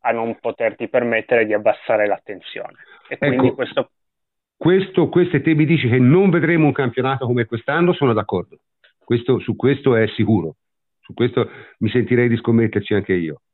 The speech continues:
Speaker 2: Ma per il resto, boh, non lo so, nel senso,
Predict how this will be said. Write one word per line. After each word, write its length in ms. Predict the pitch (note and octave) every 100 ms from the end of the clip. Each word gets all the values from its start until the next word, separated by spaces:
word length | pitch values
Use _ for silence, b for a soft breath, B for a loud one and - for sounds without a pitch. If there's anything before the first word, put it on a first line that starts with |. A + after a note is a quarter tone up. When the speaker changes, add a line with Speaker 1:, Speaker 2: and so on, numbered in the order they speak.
| _ _ _ _
Speaker 2:
Ma 280 | - G#2 - _ _ _ _ _
per 120 | A2+
il 120 | G2
resto, 720 | F#2 B2+ C3 - A#2 A2+ A2 G2+
boh, 220 | E2+ G#2+
non 180 | G2 F#2
lo 80 | E2
so, 200 | A2 E2
nel 180 | G2
senso, 360 | G#2 F#2 F2+ C#2+